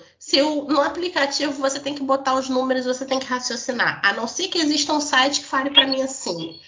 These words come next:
que eu até acho que tem. Tenho, é, X, quero tra-, quero ganhar dez por cento em cima disso. Aí você digita o número, o site vai lá e te calcula. Eu espero que isso exista, mas na faculdade eu não podia fazer conta assim.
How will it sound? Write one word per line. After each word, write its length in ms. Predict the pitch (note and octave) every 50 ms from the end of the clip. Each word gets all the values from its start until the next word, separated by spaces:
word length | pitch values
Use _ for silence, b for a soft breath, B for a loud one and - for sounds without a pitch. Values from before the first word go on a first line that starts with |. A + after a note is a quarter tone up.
| B B B B
que 80 | - C#4
eu 140 | C4 C4+
até 180 | C#4 - - A4+ B4 G#4 G4+ A4
acho 160 | - - -
que 80 | G4+
tem. 500 | - - C4+ F#3+ D#3+ C#3+ D3 D3+ - B B B B B B B _
Tenho, 560 | - C#4+ D4+ E4 F#4 G4+ G#4+ G#4 G4+ - - - -
é, 400 | A#3+ A#3+ A#3+ A#3 A#3 A#3 A#3 A#3+
X, 840 | - - - - D4 C#4+ D4 D#4 G#4 A4 - - - - - - _ _ _ _ _ - -
quero 320 | C4+ C4+ D#4+ F4 G4+ G4 -
tra-, 240 | - F4 D4+ D4 -
quero 800 | - D4+ C4 C4+ C#4+ D#4 D#4 E4+ E4+ E4 E4+ E4 D#4+ D#4 D4 C4
ganhar 580 | - C#4+ C#4+ C#4+ C4+ C4+ B3+ B3+ C#4 D#4 D#4 D4+
dez 300 | C4+ C4 C4 C#4+ C#4+ -
por 180 | - F#4 -
cento 320 | - - - D4+ D4+ D#4 E4+
em 60 | D#4+
cima 260 | - - D#4 D#4+ D#4+ D#4
disso. 220 | C4+ A3+ - -
Aí 100 | A3 A3+
você 260 | A#3 A#3 A#3+ - B3
digita 420 | A#3 A#3 A#3+ A#3+ A#3+ A#3+ - - C#4+
o 20 |
número, 500 | C#4+ C#4 D4+ E4+ F4 F#4 F#4 F#4 F4 - -
o 100 | C4+ D#4
site 400 | - - C#4 C4 C4+ C#4+ - D#4
vai 120 | D#4 D4
lá 140 | C#4 C#4 C#4+
e 80 | D#4 -
te 120 | - -
calcula. 640 | - - - C4+ - - G4+ E4+ G#3 E3+ - - -
Eu 140 | - G#3+ A3
espero 440 | - - - - C4+ B3 B3 - -
que 100 | - F4
isso 180 | - - -
exista, 500 | F#4 G4+ F#4+ F4+ F#4 E4 C4+ - - A3
mas 220 | G#3 G#3+ A3+ D4 -
na 180 | C#4+ C#4+ D4+
faculdade 480 | - E4 C#4+ - C4+ A#3+ - G3+ G3 G#3
eu 60 | A3+
não 100 | A3 A#3
podia 240 | - C#4+ B3+ F4 F4+
fazer 220 | - G#4 G#4 A4+ A4
conta 300 | - - G#4 F4 B3+ -
assim. 340 | G#3+ - - F#3 D#3+ E3 -